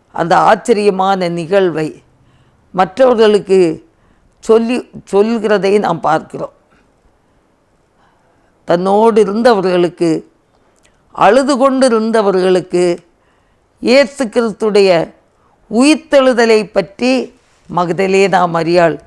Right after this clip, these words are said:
அறிவிக்கிறதை நாம் பார்க்கிறோம். பாருங்க, இது மாதிரி ரெண்டு ராஜாக்கள்ல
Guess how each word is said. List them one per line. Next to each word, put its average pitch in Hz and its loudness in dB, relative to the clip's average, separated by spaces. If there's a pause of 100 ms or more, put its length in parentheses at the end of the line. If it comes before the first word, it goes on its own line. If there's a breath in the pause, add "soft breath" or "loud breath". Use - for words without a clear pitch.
(340 soft breath)
அறிவிக்கிறதை 180 -2 (440)
நாம் 165 -6
பார்க்கிறோம். 143 -6 (1000 soft breath)
பாருங்க, 214 0
இது 180 -2
மாதிரி 196 2 (680)
ரெண்டு 214 0
ராஜாக்கள்ல 196 2